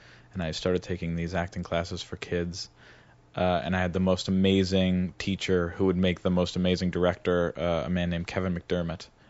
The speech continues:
And he was just like, it was just, it, it was also similar to the way that Judd works, so it worked out perfect when I started doing, um, Freaks and Geeks. He would always kind of, like, throw things out in the middle of scenes, and it was mostly improv, too, which I really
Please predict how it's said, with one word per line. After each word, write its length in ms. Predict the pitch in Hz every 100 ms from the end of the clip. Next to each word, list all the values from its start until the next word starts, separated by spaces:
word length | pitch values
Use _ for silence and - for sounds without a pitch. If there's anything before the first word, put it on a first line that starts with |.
| -
And 80 | 92
he 40 |
was 100 | 90
just 220 | - -
like, 220 | 90 87
it 80 | -
was 140 | 107 107
just, 220 | 104 - - - -
it, 140 | 127
it 60 | 127
was 120 | 127
also 200 | 151 156
similar 340 | - 131 120
to 120 | 113 110
the 80 |
way 120 | 104 101
that 120 | 92
Judd 300 | 95 127 104
works, 280 | 90 82 -
so 100 | 98
it 40 |
worked 200 | 98 98
out 120 | 92
perfect 360 | - 123 98 92
when 120 | 92
I 20 |
started 260 | 90 95 90
doing, 340 | 92 90 90 - - - - -
um, 240 | 90 87
Freaks 340 | 78 - 98 92
and 80 |
Geeks. 440 | 92 98 90 - - - - -
He 120 | - 123
would 120 | 113
always 280 | 107 110 -
kind 160 | 107
of, 80 | 92
like, 120 | 95
throw 280 | - 110 107
things 260 | 104 104 101
out 160 | 98
in 60 | 95
the 80 | 95
middle 240 | 95 92
of 360 | 87 90 - - -
scenes, 760 | - 151 117 92 85 82 - - - - - - -
and 120 | 107
it 40 | 104
was 160 | 98
mostly 440 | 107 113 107 107 101
improv, 600 | 110 101 92 82 82 -
too, 240 | 107 98
which 200 | 85 -
I 20 |
really 580 | 87 90 92 87 85 85